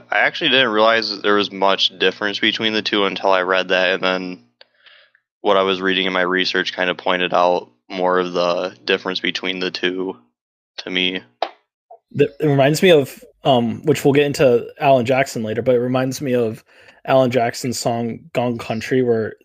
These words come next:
Speaker 2: he's going through the different scenarios of the different people that are thinking that they can just switch to country music to make money. And there's the one guy where he's like, it's like a folk singer,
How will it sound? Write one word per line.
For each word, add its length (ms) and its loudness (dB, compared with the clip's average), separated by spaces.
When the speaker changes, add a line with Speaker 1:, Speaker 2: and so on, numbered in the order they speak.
Speaker 2:
he's 180 -8
going 200 0
through 100 -2
the 120 0
different 300 -2
scenarios 720 2
of 120 0
the 60 6
different 280 -2
people 200 0
that 100 2
are 80 -2
thinking 280 -2
that 100 -4
they 80 -4
can 140 -4
just 180 -4
switch 260 0
to 60 -6
country 320 -6
music 280 -2
to 60 -6
make 160 -4
money. 260 -2
And 120 0
there's 140 0
the 80 -2
one 240 0
guy 220 2
where 120 -2
he's 220 -4
like, 340 -2
it's 120 -8
like 100 2
a 40 6
folk 360 2
singer, 460 0